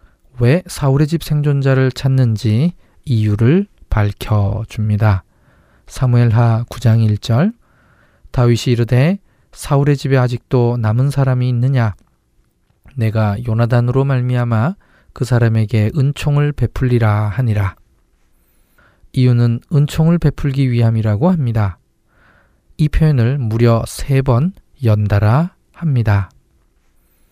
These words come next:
짧은 본문에서 동일한 이유를 세 번씩이나 말한다는 것은 확고한 의지를 표현하는 것입니다. 신하들이 사울 집의 종 시바를 다윗에게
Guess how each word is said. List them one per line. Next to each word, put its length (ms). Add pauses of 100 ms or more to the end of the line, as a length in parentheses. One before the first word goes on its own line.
(100)
짧은 360
본문에서 800
동일한 440
이유를 480
세 240
번씩이나 580
말한다는 640
것은 380 (400)
확고한 600 (120)
의지를 500
표현하는 460
것입니다. 640 (1040)
신하들이 680 (340)
사울 440
집의 400
종 360
시바를 720 (160)
다윗에게 760